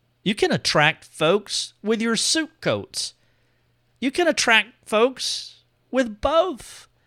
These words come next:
You can draw people in by your traditional service, your contemporary service, your blended service. But do you see the problem with preferences becoming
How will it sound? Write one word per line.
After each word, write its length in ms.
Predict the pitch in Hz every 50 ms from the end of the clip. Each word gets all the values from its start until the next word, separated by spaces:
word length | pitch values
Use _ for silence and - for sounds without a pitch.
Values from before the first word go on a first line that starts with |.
| _ _ _ _ _ _ _ _ _ _ _ _ _ _ -
You 120 | 330 320
can 180 | - 269 185 135
draw 240 | 131 151 147 131
people 440 | 120 - 139 123 120 - 135 127 127
in 220 | 127 135 208 302 294
by 140 | 196 151
your 180 | 139 127 120 110
traditional 680 | - - 123 104 131 131 120 - - 139 117 120 117 113
service, 680 | - - 151 143 160 190 - - - - - - - _ _ _ - - _ -
your 120 | 165 165
contemporary 720 | - 170 143 - 170 156 - 160 143 135 135 131 131 127
service, 800 | 123 - - 135 120 127 156 196 - _ - - - - - - _ _ _ _ _ _ _ _ -
your 240 | 131 147 160 151 123
blended 720 | 113 107 127 127 139 160 156 165 165 156 151 135 127 123
service. 1120 | - - - - - 143 135 147 170 190 202 226 254 339 320 214 - - - - - - _ _ _ _ _ _ _ _ _ _ _ _ _
But 200 | - 143 127 156
do 80 | 139 151
you 160 | 143 135 131
see 400 | 123 - - - 190 202 202 202
the 160 | 175 147 117
problem 1200 | 104 - - - - 196 220 233 226 214 175 - 120 90 101 107 104 110 139 175 208 208 165 135 - _ _ _ _ _ _ -
with 280 | 131 131 131 - -
preferences 1080 | - - 214 226 226 - - 160 131 - 127 - - - 92 87 - 165 180 - - - _ _ _ _ -
becoming 640 | 185 - - - 143 110 90 82 117 127 139 160